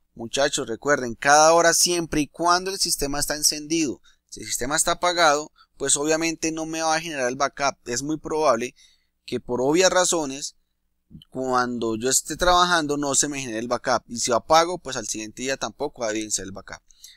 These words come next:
Recordemos que hay un video en donde, si no, si no mal recuerdo, también el curso medio de tareas planificadas, en donde explico el por qué Chrome Tab no tiene en cuenta esto, las tareas planificadas que tengan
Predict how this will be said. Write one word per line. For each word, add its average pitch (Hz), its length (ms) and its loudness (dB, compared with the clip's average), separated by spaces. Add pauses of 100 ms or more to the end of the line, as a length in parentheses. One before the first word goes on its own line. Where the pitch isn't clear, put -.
(120)
Recordemos 143 500 -2
que 190 80 0
hay 165 100 4
un 156 300 -6
video 156 540 2 (320)
en 120 160 -8
donde, 120 480 -6
si 127 160 -6
no, 120 120 -8
si - 340 -8
no 135 60 -8
mal 131 140 -2
recuerdo, 156 340 0
también 120 300 -4
el 160 80 -8
curso 135 340 -4
medio 147 320 0
de 110 80 -4
tareas 107 280 -6
planificadas, 165 800 0 (240)
en 190 220 -4
donde 185 260 0
explico 175 460 -2
el 185 80 -6
por 151 320 -6
qué 226 320 -4 (320)
Chrome 196 320 0 (100)
Tab 147 260 0 (240)
no 135 160 -8
tiene 147 240 -4
en 156 80 -6
cuenta 139 720 -4 (680)
esto, 131 580 0
las 127 140 4
tareas 127 220 0
planificadas 151 720 -2
que 135 120 -8
tengan 156 480 -4